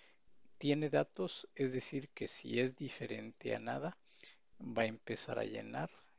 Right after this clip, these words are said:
el, con estas tres líneas de código porque vamos a tener tres columnas. En la primera, con este, con esta línea de código, vamos a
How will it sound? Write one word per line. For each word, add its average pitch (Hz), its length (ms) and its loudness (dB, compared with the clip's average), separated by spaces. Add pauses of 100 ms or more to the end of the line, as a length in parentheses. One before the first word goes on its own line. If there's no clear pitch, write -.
el, 120 440 -8 (120)
con 110 200 -4
estas - 400 -4
tres - 380 -4
líneas 117 520 -2
de 120 100 -4
código 175 400 0
porque - 400 -10 (160)
vamos 113 580 -4
a - 60 -6
tener 113 360 -10 (120)
tres - 500 -2
columnas. 127 600 -2 (640)
En 120 160 6
la 120 100 10
primera, 160 640 4 (140)
con 110 260 -4
este, 110 840 -4
con 120 160 -8
esta - 220 -6
línea 127 320 -2
de 147 100 2
código, 165 440 0
vamos 110 440 -4
a 110 200 -4